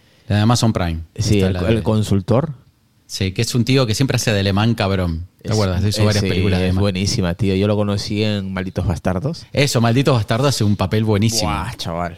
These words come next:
Speaker 2: es buenísimo el actor.
Speaker 1: Es muy, siempre hace muy bien de cabrones.
Speaker 2: Sí, se ganó el Oscar, creo.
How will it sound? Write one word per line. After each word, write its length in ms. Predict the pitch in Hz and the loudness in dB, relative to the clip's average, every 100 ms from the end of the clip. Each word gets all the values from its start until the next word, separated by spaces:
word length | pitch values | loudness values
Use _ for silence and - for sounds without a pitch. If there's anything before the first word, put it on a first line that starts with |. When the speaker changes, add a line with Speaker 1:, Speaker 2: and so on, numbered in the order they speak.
| - | -16
Speaker 2:
es 300 | 104 - - | -16 -14 -14
buenísimo 520 | 98 95 104 - 90 90 | -10 -6 -6 -6 -6 -8
el 100 | 87 | -10
actor. 120 | - 139 | -2 0
Speaker 1:
Es 60 | 135 | 2
muy, 220 | 160 123 | 2 2
siempre 300 | - 165 202 | 0 2 0
hace 160 | - | 0
muy 180 | 135 135 | 2 4
bien 160 | 147 147 | 4 2
de 100 | 123 | 0
cabrones. 540 | 98 95 92 76 110 | 2 2 0 -2 -6
Speaker 2:
Sí, 220 | 110 107 | -4 -2
se 120 | 92 107 | 0 -2
ganó 200 | 107 127 | 0 0
el 80 | |
Oscar, 380 | 147 143 - 113 | 0 0 0 0
creo. 340 | 135 127 147 | 2 2 0